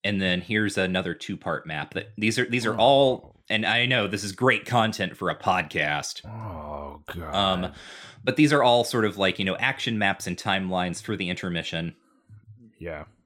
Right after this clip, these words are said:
Speaker 2: This is exactly the kind of thing people made for Lost, by the way.
Speaker 1: Mm-hmm.
Speaker 2: Like, the exact kind. Oh, and also, uh, it's a little bit later, I guess, but, uh, Inception.
Speaker 1: Mm-hmm. Mm-hmm.
Speaker 2: This, the, uh, the second one you gave me looks a lot like the Inception timeline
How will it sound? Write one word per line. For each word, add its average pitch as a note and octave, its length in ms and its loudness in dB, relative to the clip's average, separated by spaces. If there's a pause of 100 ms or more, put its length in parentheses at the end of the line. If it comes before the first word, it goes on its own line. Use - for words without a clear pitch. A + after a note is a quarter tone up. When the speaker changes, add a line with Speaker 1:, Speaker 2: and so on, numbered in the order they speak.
(120)
Speaker 2:
This D3+ 220 2
is D3+ 100 2
exactly G2+ 600 -2
the F2 100 -6
kind F#2 220 -4
of - 80 -8
thing E2 180 -8
people E2 240 -12
made D2+ 200 -14
for D#2 120 -12
Lost, D2 400 -10
by C#2+ 140 -6
the C#2 100 -14
way. F2+ 80 -6
Speaker 1:
Mm-hmm. C3 280 0 (800)
Speaker 2:
Like, A2+ 300 -4
the A2+ 160 0
exact F2 680 -8
kind. G2 240 -4
Oh, F#3 240 8
and C#3 180 2
also, C3+ 520 6
uh, - 80 -4
it's B2 360 -8
a - 20 -12
little E3 140 2
bit C3 140 2
later, D#3 280 2
I F2 80 -4
guess, F2+ 300 -4
but, G#2 480 0
uh, F#2+ 320 0
Inception. B2 560 0
Speaker 1:
Mm-hmm. C#3 280 2 (460)
Mm-hmm. F#2+ 320 -4
Speaker 2:
This, B2+ 220 2
the, C#3+ 240 2
uh, B2+ 120 4
the B2 140 2
second D#3 380 2
one A#2 120 2
you G2 100 0
gave G2 160 2
me G2 120 -2
looks A2 220 -2
a G#2 80 -4
lot A#2+ 640 4
like G2+ 260 0
the G#2 240 -2
Inception A2 640 -2
timeline F#2 720 -4